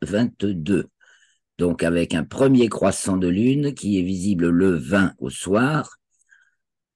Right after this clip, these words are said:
Le tout premier croissant de cette lunaison est pour le Japon. Et puis, euh, ben, on va voir au, au fur et à mesure de la semaine. Donc, euh, euh, le croissant est visible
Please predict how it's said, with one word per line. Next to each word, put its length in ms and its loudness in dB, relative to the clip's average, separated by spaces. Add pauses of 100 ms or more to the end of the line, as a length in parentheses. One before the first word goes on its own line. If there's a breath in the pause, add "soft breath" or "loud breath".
(200)
Le 200 -2
tout 200 -4
premier 340 0
croissant 640 -2
de 120 -2
cette 280 -8
lunaison 460 -2
est 60 0
pour 240 -6
le 260 -4
Japon. 720 0 (1040 soft breath)
Et 280 4
puis, 480 2
euh, 280 2
ben, 140 0
on 20 2
va 140 2
voir 220 0
au, 220 -4 (160)
au 120 2
fur 340 -2
et 40 2
à 40 2
mesure 400 0
de 100 0
la 160 2
semaine. 480 0
Donc, 300 0
euh, 180 0 (420 loud breath)
euh, 220 -10 (320)
le 180 -2
croissant 540 -2
est 120 -2
visible 640 -4